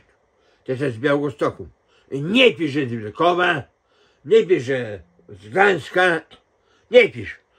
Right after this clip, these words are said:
bo ta pieczątka, ten znaczek coś oznacza. Ja już dawno zbadałem, że jak tu będzie znaczek czarny, to jest z Białegostoku.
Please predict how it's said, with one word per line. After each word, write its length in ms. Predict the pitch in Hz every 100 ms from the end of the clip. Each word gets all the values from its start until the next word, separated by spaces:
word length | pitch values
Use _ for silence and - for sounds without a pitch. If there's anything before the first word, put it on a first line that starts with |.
| _ _ -
bo 180 | 120 127 - _ _
ta 320 | - 202 160 - _ -
pieczątka, 680 | 135 190 202 151 143 92 - _ _ _ _ -
ten 340 | 156 143 123
znaczek 520 | 113 180 208 - 117 - -
coś 180 | 170
oznacza. 600 | - 156 135 151 127 - 80 _ _ _ _ _ -
Ja 320 | 147 185 127 98 _ _ _ _
już 180 | 127 98
dawno 400 | 180 214 185 156
zbadałem, 600 | 131 139 151 165 170 160 - _ _ _ _ _ _
że 60 | 127
jak 140 | 131
tu 180 | - 196
będzie 440 | 190 180 147 135 117
znaczek 580 | 123 175 - 143 139 _ _ _ _ _ _
czarny, 520 | - 180 190 165 123 104 _ _ _ _ _
to 80 | 117
jest 260 | 139 147 107
z 40 |
Białegostoku. 760 | 107 117 117 117 - 107 -